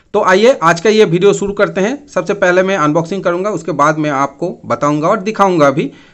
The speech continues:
कौन सा वो एक रुपये का रेयर सिक्का है जो मैंने Facebook से ख़रीदा है और मैं प्राइस भी आपको बताऊंगा। उसके साथ मैं ये भी बताऊंगा ये सिक्का मैंने क्यों ख़रीदा है, आपको ख़रीदना चाहिए या फिर नहीं ख़रीदना चाहिए, कलेक्शन में रखने से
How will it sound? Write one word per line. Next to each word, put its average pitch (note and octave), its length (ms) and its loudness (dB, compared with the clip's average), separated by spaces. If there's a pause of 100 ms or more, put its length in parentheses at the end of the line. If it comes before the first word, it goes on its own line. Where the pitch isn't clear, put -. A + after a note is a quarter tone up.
(140)
कौन D#3 160 4
सा G3 120 2
वो F#3 300 0
एक D#3+ 160 0
रुपये E3+ 240 -2
का E3 160 0
रेयर C3+ 320 0
सिक्का D3 380 -2
है G3+ 200 -4 (340)
जो D#3 180 0
मैंने D3+ 360 0 (140)
Facebook D3 340 -2
से C#3+ 100 -6
ख़रीदा C3 340 0
है E3 140 2
और D3 260 2
मैं F3 160 0 (100)
प्राइस G3+ 300 2
भी A#3 120 -2
आपको D#3 280 0
बताऊंगा। C3+ 520 -2 (320)
उसके F#3 260 0
साथ A3 360 0
मैं G#3 220 0
ये F3+ 280 4
भी A3+ 160 2
बताऊंगा E3 580 0
ये A3 160 2
सिक्का G#3+ 340 -4
मैंने D#3 360 0
क्यों F3+ 260 -2
ख़रीदा G3 360 2
है, G3+ 200 0 (340)
आपको A3+ 360 0
ख़रीदना G3 400 0
चाहिए F3 420 0
या E3+ 180 0
फिर F#3 240 -6
नहीं D3 280 2
ख़रीदना E3+ 340 0
चाहिए, E3 320 -2
कलेक्शन G3 440 -2
में G#3 160 -2
रखने D#3 340 0
से G3+ 220 -4